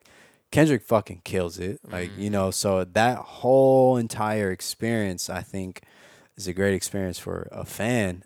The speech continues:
Speaker 1: Um, it was tough doing it, and obviously it was our first time, so we really learned a lot of shit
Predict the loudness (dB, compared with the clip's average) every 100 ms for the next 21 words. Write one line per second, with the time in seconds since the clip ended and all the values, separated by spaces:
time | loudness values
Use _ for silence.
0 | -6 -2 -2 -4 -8 -6 -4 -6 -4 2
1 | 2 2 -2 -2 0 0 0 0 0 0
2 | 0 -6 -6 -6 -6 -6 -8 -6 -8 -8
3 | -8 -4 -4 -6 -6 -4 -6 -10 -20 -20
4 | -20 -20 _ -4 2 4 4 2 -2 -2
5 | -2 -2 -2 -4 -2 -2 -2